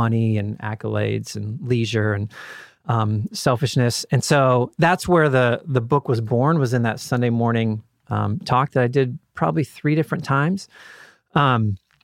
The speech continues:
and, uh, then I was at a, a session, um,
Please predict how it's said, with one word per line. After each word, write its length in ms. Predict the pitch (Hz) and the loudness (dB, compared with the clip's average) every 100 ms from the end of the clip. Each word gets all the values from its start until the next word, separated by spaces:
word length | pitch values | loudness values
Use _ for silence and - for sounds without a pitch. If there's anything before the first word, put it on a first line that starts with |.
| - | -2
and, 420 | 170 156 156 131 - | 2 4 4 2 2
uh, 140 | 151 | 2
then 180 | 143 165 | 4 4
I 80 | 165 | 4
was 200 | 160 139 | 4 4
at 120 | 151 | 4
a, 340 | 143 139 135 131 | 4 4 2 2
a 80 | 135 | -2
session, 540 | - 165 - 170 156 - - | 0 0 2 2 2 0 -2
um, 500 | 135 120 117 110 | 0 2 2 0